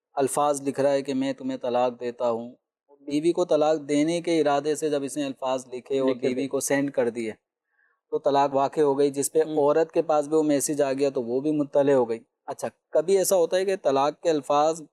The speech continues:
Speaker 1: طل-، طلاق دینے کی نیت سے ہی لکھے، پورا مرتب کر لیا، طلاق دینے ہی کے ارادے سے طلاق کے الفاظ لکھے تھے، پھر بعض اوقات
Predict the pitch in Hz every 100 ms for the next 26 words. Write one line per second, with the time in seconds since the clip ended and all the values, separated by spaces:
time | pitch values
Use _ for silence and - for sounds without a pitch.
0 | _ - 143 131 - 143 139 151 151 143
1 | 147 160 165 160 156 151 - 165 147 131
2 | 190 202 _ _ _ _ _ _ _ _
3 | 143 170 175 170 151 156 - 175 185 165
4 | 175 180 175 _ _ _ _ _ _ _
5 | - 143 147 156 147 147 165 156 165 170
6 | 165 151 143 156 151 156 151 139 135 -
7 | 151 135 139 139 131 131 156 156 151 151
8 | 156 139 147 151 143 160